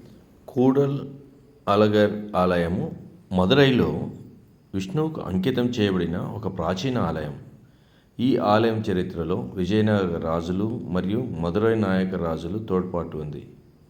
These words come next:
మరియు ఇది దివ్య ప్రబంధం వంటి సాహిత్య రచనలో కూడా ప్రస్తావించబడినది.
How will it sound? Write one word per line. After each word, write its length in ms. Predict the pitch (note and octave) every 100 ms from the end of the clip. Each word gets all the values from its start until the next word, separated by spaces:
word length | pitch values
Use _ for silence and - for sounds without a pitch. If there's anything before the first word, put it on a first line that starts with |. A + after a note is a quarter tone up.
| _ _ _ _ -
మరియు 320 | F#2 A#2 D#3+ - -
ఇది 200 | F#2+ F2
దివ్య 340 | D2+ F#2 A#2
ప్రబంధం 640 | - F2+ D#2+ F#2 F#2 G2 F#2
వంటి 220 | F2+ F2+
సాహిత్య 520 | F2 E2+ F#2 G2+ F#2+
రచనలో 440 | F2+ - F#2 F#2 F2+
కూడా 300 | E2 E2 A#2+ - - - - _ _
ప్రస్తావించబడినది. 1080 | A#2 A#2 C3+ A#2+ A2 F#2 E2 D2+ D2 C#2+